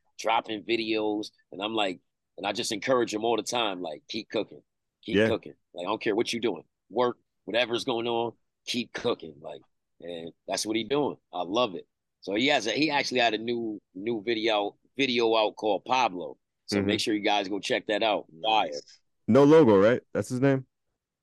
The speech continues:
Speaker 1: Yes, yes.
Speaker 2: Yeah,
Speaker 1: No Logo
Speaker 2: got you.
Speaker 1: A R.
Speaker 2: Got you, got you, got you.
Speaker 1: Yeah,
Speaker 2: It,
Speaker 1: yeah,
Speaker 2: it was,
Speaker 1: yeah.
Speaker 2: it, it was in my head. It was in my head. I had to get it out. I definitely had to get it out. But,
Speaker 1: All
Speaker 2: um,
Speaker 1: good. Make sure y'all check that out. No Logo
Speaker 2: yes.
Speaker 1: A R. Pablo.
Speaker 2: Now,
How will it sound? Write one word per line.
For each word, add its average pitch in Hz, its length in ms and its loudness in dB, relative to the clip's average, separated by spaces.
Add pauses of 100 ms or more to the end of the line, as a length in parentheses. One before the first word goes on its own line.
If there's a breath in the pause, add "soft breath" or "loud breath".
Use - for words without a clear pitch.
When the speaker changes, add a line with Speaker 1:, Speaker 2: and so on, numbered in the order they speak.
(480)
Speaker 1:
Yes, 110 200 0 (180)
yes. 107 300 0
Speaker 2:
Yeah, 113 180 8
Speaker 1:
No 101 60 6
Logo 110 240 4
Speaker 2:
got 107 120 2
you. 117 60 4
Speaker 1:
A 113 80 2
R. 98 320 2 (220)
Speaker 2:
Got 101 300 -4
you, 80 120 -12 (200)
got 90 260 -4
you, 82 60 -14
got 85 180 -2
you. 95 80 -4
Speaker 1:
Yeah, 95 80 -2
Speaker 2:
It, - 80 -4
Speaker 1:
yeah, 104 160 2
Speaker 2:
it 123 40 8
was, 143 140 8
Speaker 1:
yeah. 107 280 0
Speaker 2:
it, 151 140 0
it 135 40 2
was 127 160 4
in 143 140 4
my 135 160 6
head. 107 320 2
It 98 40 0
was 104 160 -2
in 107 100 -4
my 107 120 2
head. 101 160 -2
I 95 80 -2
had 95 40 -2
to 98 60 -2
get 95 160 0
it 92 60 4
out. 85 240 0
I 85 40 -8
definitely 95 300 -2
had 90 100 0
to 87 40 -2
get 87 180 -2
it - 20 0
out. 82 180 -2 (600 soft breath)
But, 123 160 4
Speaker 1:
All 123 140 6
Speaker 2:
um, 120 100 -2
Speaker 1:
good. 127 260 2
Make 110 160 -2
sure 123 140 -6
y'all 120 140 0
check 127 320 -4
that 127 140 2
out. 123 240 4
No 113 180 0
Logo 117 220 4
Speaker 2:
yes. 104 120 0
Speaker 1:
A 120 320 -4
R. 120 200 4 (800)
Pablo. 101 440 0 (1200)
Speaker 2:
Now, 127 340 6